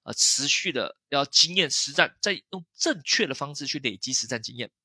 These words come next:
啊，这样你才能真正的掌握期权是怎么去交易的。啊，当然学完后你不只可以交易E T F期权嘛，你也可以拿去做交易商品期权，你也可以去国外交易美国的个股期权，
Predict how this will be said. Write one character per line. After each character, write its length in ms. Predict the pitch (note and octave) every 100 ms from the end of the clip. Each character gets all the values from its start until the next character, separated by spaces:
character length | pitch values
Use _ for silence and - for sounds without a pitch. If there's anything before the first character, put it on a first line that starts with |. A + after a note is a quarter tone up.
| _
啊， 120 | F#2+
这 120 | F#2
样 100 | C#3
你 60 | G#2+
才 180 | - G#2+
能 100 | G#2 - - -
真 200 | C#3+ D3
正 140 | C#3+
的 60 | A#2
掌 180 | - A2+
握 80 | C3
期 140 | -
权 220 | A#2+ G#2
是 140 | - B2
怎 120 | D#2+
么 60 |
去 140 | G2+ A#2
交 180 | A2 B2+
易 80 |
的。 180 | A#2 - _ - - _
啊， 100 | A2
当 140 | E3+
然 40 | F3
学 140 | D#3
完 160 | C#3+ D3
后 140 | F3
你 80 | B2
不 120 | F#3
只 140 | -
可 100 | -
以 40 | C3+
交 200 | C#3 C#3+
易 60 |
E 80 | C#3
T 140 | - C3+
F 80 |
期 100 | -
权 180 | A2 A#2+
嘛， 160 | F2 - - _
你 80 | D#3+
也 40 | D3+
可 80 |
以 40 | C#3+
拿 120 | B2+
去 140 | C3
做 180 | D3 D#3
交 180 | - C#3+
易 80 | C#3+
商 240 | - D#3
品 140 | D3+ A2
期 160 | -
权， 240 | - A2 - - - -
你 100 | D#3
也 40 |
可 60 | D3
以 40 |
去 100 | C#3
国 160 | D#3+ B2
外 120 | D3+
交 180 | C#3+ C#3+
易 140 | D#3
美 180 | B2 A#2
国 200 | A#2 E3
的 40 | -
个 180 | A3 D3
股 100 | A#2
期 160 | -
权， 240 | B2+ A2